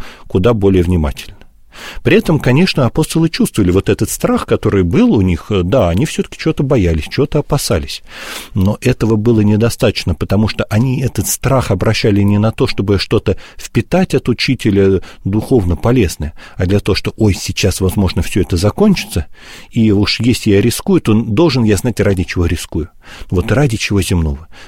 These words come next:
Да, вот, э, если уж даже это не будет какое-то богатство, ну, хотя бы первенство чести, вот там сесть поближе к Господу. Вот точно так же, дорогие друзья, а, порой страх, вот если мы смотрим, сам по себе страх смерти никого верующим не делает.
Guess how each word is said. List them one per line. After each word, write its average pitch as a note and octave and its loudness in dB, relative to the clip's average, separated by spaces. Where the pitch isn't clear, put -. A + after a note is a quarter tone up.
Да, C3 2
вот, F2+ -2
э, F#2+ 2
если C#3 0
уж C3 2
даже C3+ 2
это C3 2
не B2+ 4
будет B2+ 2
какое-то C3 0
богатство, B2+ 0
ну, C#3 2
хотя A#2+ 0
бы G2+ 2
первенство G2 0
чести, - -2
вот E2 -4
там E2 -2
сесть - -2
поближе D#2+ -2
к - -6
Господу. E2 -4
Вот - 0
точно C3 0
так F3 0
же, B2 0
дорогие A#2+ 2
друзья, B2 0
а, F2+ 0
порой A#2 4
страх, - 0
вот F#2+ -2
если G#2 0
мы G#2 2
смотрим, D#3 0
сам B2 0
по - -2
себе B2 0
страх A#2 -2
смерти D3 -2
никого G#2+ 2
верующим A2 0
не G#2 2
делает. D#2+ -4